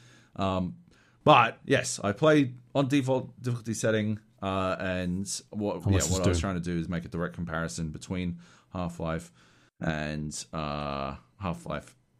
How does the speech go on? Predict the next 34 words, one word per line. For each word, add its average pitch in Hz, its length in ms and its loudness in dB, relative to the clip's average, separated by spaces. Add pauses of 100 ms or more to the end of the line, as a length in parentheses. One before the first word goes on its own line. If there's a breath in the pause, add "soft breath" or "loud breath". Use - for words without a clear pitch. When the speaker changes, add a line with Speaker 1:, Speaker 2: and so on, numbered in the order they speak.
(220)
Speaker 1:
two 95 280 0
and 82 140 0
Half-Life 78 380 -6
Alyx. - 600 -8
Um, 80 360 -8
so - 220 -10
yeah, 80 200 -2
two 117 240 0
headshots 90 420 -2
was 80 180 -6
hard 90 220 -4
difficulty - 480 -8 (380 soft breath)
in 76 180 -6
Half-Life 71 580 -10 (440)
two. - 360 -12 (120)
Speaker 2:
Yeah. 92 160 -2 (480 soft breath)
Speaker 1:
Um, 73 500 -2
and 73 320 -4
yeah, 76 220 -2 (240)
Half-Life 90 320 -2
Alyx - 580 -4
took - 240 -8
three, 87 640 -4
which 85 240 -6
is 78 340 -8 (480)
specifically 101 640 -2
what 85 160 -2
was 85 380 -4
driving 82 260 -2
me 76 100 -6
bananas, 76 600 -4
because 76 480 -8
on 80 160 -6
normal 85 440 -2